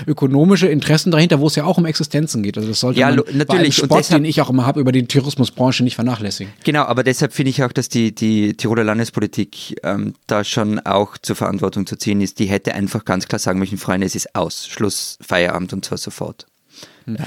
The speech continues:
Speaker 1: Als denn Aus und Schluss war, wie sind denn dann die Leute weggekommen? Ich stelle mir das chaotisch vor, wenn dann plötzlich so ein ganzer Skitourismus
Speaker 2: Ja,
Speaker 1: zur
Speaker 2: ja,
Speaker 1: Hochsaison
Speaker 2: das, das
Speaker 1: geräumt
Speaker 2: war, das
Speaker 1: werden
Speaker 2: war
Speaker 1: soll.
Speaker 2: völlig chaotisch. Also die Idee dahinter, dass man bis Sonntag offen hielt, war, wobei die eigentlich niemand jetzt im Nachhinein gut findet, selbst die österreichische Wirtschaftsministerin hat gesagt, das ist eigentlich keine gute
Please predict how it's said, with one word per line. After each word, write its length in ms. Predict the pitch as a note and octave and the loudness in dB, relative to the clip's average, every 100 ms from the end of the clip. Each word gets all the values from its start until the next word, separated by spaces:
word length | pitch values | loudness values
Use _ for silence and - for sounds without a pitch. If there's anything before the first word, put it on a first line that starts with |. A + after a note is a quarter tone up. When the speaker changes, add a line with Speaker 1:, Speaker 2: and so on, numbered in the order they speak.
| B2+ | -6
Speaker 1:
Als 180 | C3 D3+ | -4 2
denn 140 | F3 | 2
Aus 240 | - F3 F3 | 4 2 4
und 160 | F3+ | 2
Schluss 300 | - G3 G3 | 4 2 4
war, 200 | D#3 C#3+ C#3 | 2 4 4
wie 60 | |
sind 200 | C3+ G#3 | 2 2
denn 100 | F3 | 2
dann 100 | D3 | 4
die 80 | C#3+ | 4
Leute 280 | C#3+ D3+ C3+ | 4 4 2
weggekommen? 400 | E3+ E3+ C3+ B2 | 0 0 2 2
Ich 60 | |
stelle 140 | - D3 | 2 2
mir 60 | |
das 140 | C#3+ - | 2 0
chaotisch 420 | C3+ D3+ F3 E3 | 0 0 -2 -4
vor, 160 | C#3 B2+ | -2 0
wenn 120 | B2+ | 0
dann 100 | B2 | 0
plötzlich 240 | D3+ C#3+ | -2 -2
so 80 | C#3 | -2
ein 80 | B2+ | 0
ganzer 260 | D3 C#3 E3+ | 0 0 -2
Skitourismus 600 | G3+ G3 C3+ C3+ B2+ A#2+ | -2 -2 -2 0 -2 0
Speaker 2:
Ja, 260 | A2+ A#2+ | 2 4
Speaker 1:
zur 100 | A#2+ | 4
Speaker 2:
ja, 80 | B2 | 4
Speaker 1:
Hochsaison 40 | A#2+ | 2
Speaker 2:
das, 320 | A#2 A#2+ A#2+ | 0 2 2
das 80 | A#2+ | 2
Speaker 1:
geräumt 40 | |
Speaker 2:
war, 140 | B2 | 2
das 60 | A#2+ | 2
Speaker 1:
werden 160 | G#2+ G#2+ | 0 2
Speaker 2:
war 80 | |
Speaker 1:
soll. 100 | G#2 | 0
Speaker 2:
völlig 280 | G#2+ B2+ D3+ | 2 0 0
chaotisch. 480 | - G2+ F#2 A2+ G2 | 0 -2 0 -2 0
Also 180 | A2+ C#3+ | 0 0
die 140 | C#3 | 0
Idee 260 | C3 C#3 F#3+ | 0 2 2
dahinter, 320 | E3+ E3 D3+ | 2 2 0
dass 160 | B2+ C#3 | -2 -2
man 80 | |
bis 120 | A#2+ - | -2 -2
Sonntag 280 | C3 B2 | -2 0
offen 320 | - C3+ - C#3 | 0 0 0 0
hielt, 260 | B2+ A2+ | 0 0
war, 440 | G2+ G#2 B2+ C3+ - | 2 2 2 0 -2
wobei 380 | G2+ G#2 A2 G#2+ | -4 0 0 0
die 160 | G#2+ | 0
eigentlich 280 | G2+ G#2+ - | 2 0 -2
niemand 480 | A#2 C3 D3 A2 G#2 | -2 0 2 0 -2
jetzt 180 | G2+ G#2 | -4 -2
im 60 | |
Nachhinein 420 | G2+ G2+ - F#2+ - | -2 -2 -4 -6 -4
gut 180 | G#2+ | -8
findet, 380 | - A#2 A#2 - | -4 -4 -4 -4
selbst 320 | - - - | -6 -6 -6
die 200 | F2+ F#2+ | -4 -4
österreichische 380 | A#1+ G2 G2+ G#2 | -4 -4 -4 -2
Wirtschaftsministerin 760 | A2 - F#2 A2 F#2+ - G2 G2 | -2 -2 -4 -2 -2 -2 -2 -2
hat 100 | F2+ | -2
gesagt, 340 | G#2 - - | -6 -6 -12
das 120 | - | -8
ist 260 | F2 - - | -6 -6 -6
eigentlich 340 | E2+ - - | -8 -8 -14
keine 140 | - - | -20 -20
gute 280 | - - | -18 -16